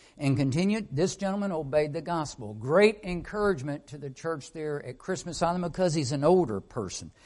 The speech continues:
And I want you to look at how those two sisters, they got him tagged down there. He, he can't move left or right.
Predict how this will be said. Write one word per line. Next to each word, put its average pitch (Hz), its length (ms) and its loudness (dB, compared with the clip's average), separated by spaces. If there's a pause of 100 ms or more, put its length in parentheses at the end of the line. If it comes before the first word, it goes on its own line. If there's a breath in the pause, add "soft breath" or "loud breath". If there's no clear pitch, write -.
(280 soft breath)
And 139 80 2
I 170 60 10
want 233 260 8
you 254 80 2
to 208 80 6
look 226 240 10
at 190 80 6
how 190 220 6
those 175 260 0
two 196 220 0
sisters, 139 540 4
they 156 100 4
got 175 260 6
him 170 300 -4
tagged 180 400 6
down 160 300 4
there. 110 260 -2
He, 123 80 -8
he 208 260 0
can't 226 320 4
move 202 260 4
left 175 340 8
or 214 60 4
right. 156 360 4